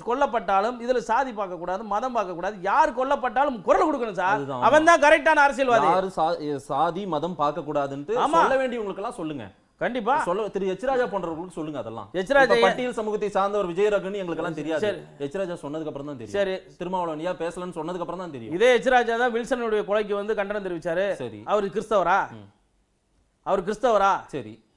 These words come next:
Speaker 2: இல்ல, நான் என்னன்றேன், ஒரு, ஒரு மதம் சார்ந்த இந்த மாதிரி கொலைகள் நடக்கிறதெல்லாம் மதம் சார்ந்து, சாந்தி, சாதி சார்ந்து உடனே அந்த, அந்த சாயத்தை ஏன் பூசுறது? அது இப்ப ரொம்ப வீரியமாயிட்டு இருக்கு சார் நிறைய விஷயங்கள்ல.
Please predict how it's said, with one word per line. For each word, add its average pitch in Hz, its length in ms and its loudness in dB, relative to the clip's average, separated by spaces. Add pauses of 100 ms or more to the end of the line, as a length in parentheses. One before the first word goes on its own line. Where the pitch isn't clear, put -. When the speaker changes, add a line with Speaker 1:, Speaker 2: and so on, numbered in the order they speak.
(120)
Speaker 2:
இல்ல, 247 200 -4
நான் 202 180 0
என்னன்றேன், 226 480 0
ஒரு, 185 220 0
ஒரு 190 140 0
மதம் 202 340 4
சார்ந்த 254 340 2
இந்த 208 140 0
மாதிரி 240 200 -4
கொலைகள் 247 340 2
நடக்கிறதெல்லாம் 208 480 -4
மதம் 190 260 -2
சார்ந்து, 190 300 -2
சாந்தி, 202 420 -6
சாதி 214 400 -4
சார்ந்து 190 300 -4
உடனே 202 280 0
அந்த, 214 180 0
அந்த 160 280 -4
சாயத்தை 208 360 0
ஏன் 185 160 -6
பூசுறது? 135 420 -12 (240)
அது 156 220 -2
இப்ப 180 180 -2
ரொம்ப 214 220 -2
வீரியமாயிட்டு 190 480 -6
இருக்கு 98 140 -16
சார் 101 100 -12
நிறைய 120 260 -10
விஷயங்கள்ல. 101 380 -16